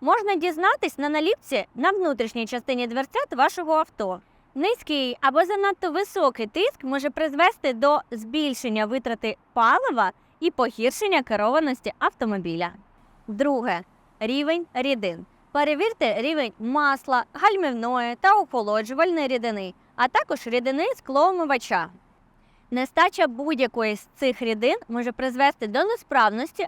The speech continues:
або навіть до аварійної ситуації на дорозі. Третє. Світлотехніка. Перевірте, чи працюють всі фари, стоп-сигнали, поворотники та аварійна сигналізація.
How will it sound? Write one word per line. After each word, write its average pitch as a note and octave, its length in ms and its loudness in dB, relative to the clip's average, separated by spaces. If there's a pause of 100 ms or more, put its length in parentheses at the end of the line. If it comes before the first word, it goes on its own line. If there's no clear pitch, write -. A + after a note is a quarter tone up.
або A#3+ 300 0
навіть E4 300 0
до A#3 100 0
аварійної A#3+ 640 2
ситуації G#3+ 580 -2
на G#3 100 -4
дорозі. F3+ 480 -6 (680)
Третє. C4 480 0 (240)
Світлотехніка. D#4+ 880 0
Перевірте, D#4+ 500 0
чи D4+ 140 -6
працюють D4 540 -2
всі G#4 200 -2 (100)
фари, B3+ 360 4 (440)
стоп-сигнали, A3+ 720 0 (100)
поворотники C#4+ 760 0
та F#4 220 6
аварійна B3 520 0
сигналізація. A#3 800 -4